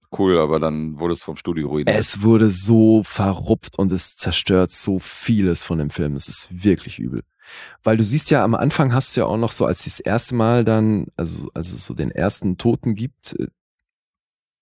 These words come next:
Speaker 2: schnappen die sich ja dann an, kurzzeitig dieses Alien und wollen's auseinandernehmen. Und da siehst du dann diese Leiche in diesem Alien drin.
Speaker 1: Mhm.
Speaker 2: Und das ist halt alles Maske.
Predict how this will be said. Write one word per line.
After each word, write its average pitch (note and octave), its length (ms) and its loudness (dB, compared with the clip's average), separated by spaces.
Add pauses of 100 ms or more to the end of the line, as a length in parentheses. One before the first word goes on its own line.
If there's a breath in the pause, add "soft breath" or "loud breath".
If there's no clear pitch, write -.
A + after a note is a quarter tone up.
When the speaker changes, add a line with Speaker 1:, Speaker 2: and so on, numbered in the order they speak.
(180)
Speaker 2:
schnappen G2+ 380 -2
die A#2 80 4
sich A2 180 -2
ja G#2+ 120 4
dann G#2+ 180 2
an, D#2 240 -4
kurzzeitig - 580 -2
dieses G2 540 -6 (260)
Alien A2 560 4
und F#2 340 -2 (460)
wollen's G2 380 0
auseinandernehmen. B2 720 2
Und G2 380 -2
da F#2 200 2
siehst F#2+ 340 -2
du F2+ 60 0
dann F#2 560 0
diese F2 380 0
Leiche F2 400 2
in F#2 360 0
diesem E2+ 260 0
Alien D#2 340 0
drin. - 180 -8 (220)
Speaker 1:
Mhm. D#2+ 340 -10 (460 soft breath)
Speaker 2:
Und D#2+ 180 -6
das F#2 160 2
ist G2+ 180 -4
halt F#2+ 160 2
alles E2+ 320 4
Maske. - 400 -4